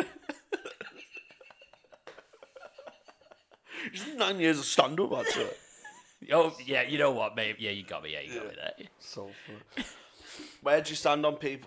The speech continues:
Speaker 2: on reaction videos? 'Cause they're a big market now.
Speaker 1: See,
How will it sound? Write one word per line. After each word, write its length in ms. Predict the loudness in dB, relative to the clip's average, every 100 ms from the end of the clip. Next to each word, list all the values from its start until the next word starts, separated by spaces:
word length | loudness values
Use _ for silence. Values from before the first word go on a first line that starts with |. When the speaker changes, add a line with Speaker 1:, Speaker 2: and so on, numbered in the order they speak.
| -2
Speaker 2:
on 140 | 0
reaction 440 | 0 -2 -4 -8
videos? 540 | -8 -6 -6 -6 -8 -16 _ _ -20 _ -20 -12 -8
'Cause 160 | -6
they're 100 | 4
a 60 | 4
big 280 | 4 -6 -4
market 480 | -4 -4 -4 -6 -10
now. 260 | -12 -12 -20 -16
Speaker 1:
See, 600 | -10 -6 0 2 2 -2